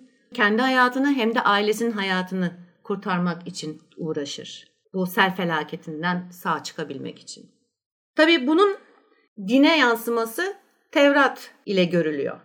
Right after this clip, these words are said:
Bu Ölü Deniz yazıtları bulunmadan önce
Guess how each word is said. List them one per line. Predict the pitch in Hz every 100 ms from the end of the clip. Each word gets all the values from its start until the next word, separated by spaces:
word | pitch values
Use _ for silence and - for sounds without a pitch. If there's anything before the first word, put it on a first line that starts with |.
| _ _ _ -
Bu | 185 247 339 - -
Ölü | 226 254
Deniz | 254 240 214 - - 190
yazıtları | 196 185 202 202 202 277 - _ _ -
bulunmadan | 226 262 220 160 143 139 123 139
önce | 139 135 127